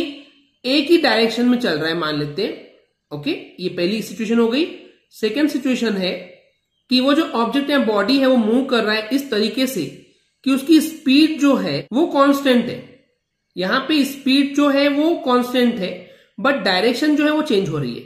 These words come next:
तो दो केस हो गए, पहले बार में क्या हो गया, स्पीड जो है वो चेंज हो रही थी और डायरेक्शन चेंज नहीं हो रही थी। दूसरा केस हो गया जहां पे स्पीड जो है वो फिक्स है, कांस्टेंट है और जो डायरेक्शन है वो चेंज हो रही है टाइम के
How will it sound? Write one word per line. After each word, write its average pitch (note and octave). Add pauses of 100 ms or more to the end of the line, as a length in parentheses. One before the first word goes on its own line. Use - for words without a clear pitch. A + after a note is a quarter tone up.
(420)
तो F#3+
दो A3+
केस D4
हो C#4
गए, F4+
पहले A3
बार B3+
में C4+
क्या C4
हो B3+
गया, C#4+
स्पीड -
जो C#4+
है D4
वो D4
चेंज C4
हो B3+
रही A3+
थी C#4 (580)
और G3
डायरेक्शन G#3
चेंज B3+
नहीं A3
हो F#3+
रही D#3
थी। A3+ (340)
दूसरा G#3+
केस C#4
हो C#4
गया C#4+
जहां C4
पे C#4+
स्पीड C4
जो B3+
है F#3 (560)
वो A#3+
फिक्स -
है, G3
कांस्टेंट A3+
है F3 (580)
और A#3+ (100)
जो B3
डायरेक्शन A3+
है B3+
वो C#4
चेंज G#3+
हो D3+
रही D3
है G#3+
टाइम D#3+
के C#4